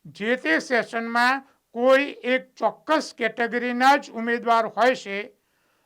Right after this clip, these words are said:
જો ઉમેદવારોને રેન્ડમલી બોલાવાય તો એ કેવી રીતે થાય? આ જ કારણ છે કે રિઝર્વ કેટેગરીના ઉમેદવારોને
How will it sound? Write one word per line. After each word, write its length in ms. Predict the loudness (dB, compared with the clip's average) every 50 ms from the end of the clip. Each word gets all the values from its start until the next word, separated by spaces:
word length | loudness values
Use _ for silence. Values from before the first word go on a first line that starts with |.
| _ _ _
જો 160 | -4 0 2 2 2 2
ઉમેદવારોને 960 | 0 -2 -6 -6 -2 -2 -2 2 4 6 6 6 6 4 2 2 0 0 0
રેન્ડમલી 800 | 2 0 0 0 0 -2 -2 -2 -4 -4 -4 -4 -4 -6 -10 _ _ _ _ _ _ _ _
બોલાવાય 720 | -2 0 2 4 6 8 6 6 6 6 4 4 2 0 -2 -10 _ _ _ _ _ -4
તો 100 | 0 0
એ 100 | 0 0
કેવી 380 | 0 -4 -2 0 2 2 2
રીતે 280 | 0 0 -2 -4 -6 -6
થાય? 440 | -6 -4 -4 -4 -4 -6 -8 -12 -16 _ _ _ _ _ _ _ _ _ _ _ _ _ _ -2
આ 440 | 2 4 6 8 8 6 4 2 -2
જ 220 | -10 -18 -20 -20 _ _ _ _ _ _ _ _ _
કારણ 360 | 0 2 4 4 4 2 0
છે 360 | -2 -4 -6 -4 -4 -4 -4 -6 -12 _ _ _ _ _
કે 120 | -6 -6
રિઝર્વ 480 | -4 -4 -6 -6 -2 2 2 2 2 2
કેટેગરીના 760 | 0 -4 -4 -2 -2 -2 -2 -2 -2 -2 -2 0 0 0 0
ઉમેદવારોને 960 | 0 -2 -6 -6 -6 -6 -4 -2 0 0 0 0 -2 -4 -4 -6 -6 -8 -10